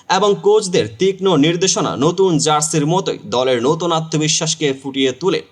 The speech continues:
শেষে বলতে চাই, বাংলাদেশ ক্রিকেট বোর্ডের এই নতুন জার্সি উন্মোচন শুধু একটি নতুন পোশাকের প্রকাশনা নয়,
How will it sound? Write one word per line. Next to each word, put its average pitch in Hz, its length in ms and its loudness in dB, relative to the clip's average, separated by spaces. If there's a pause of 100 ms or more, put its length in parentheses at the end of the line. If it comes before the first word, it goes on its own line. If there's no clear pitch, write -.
(460)
শেষে 220 400 2
বলতে 170 380 2
চাই, 120 360 -2
বাংলাদেশ 175 460 0
ক্রিকেট 180 260 -2
বোর্ডের 165 400 2
এই 123 100 0
নতুন 160 400 2
জার্সি 147 380 0
উন্মোচন 180 500 0
শুধু 175 240 0
একটি 160 260 0
নতুন 151 400 0
পোশাকের 196 540 0
প্রকাশনা 165 560 -2
নয়, 170 180 -2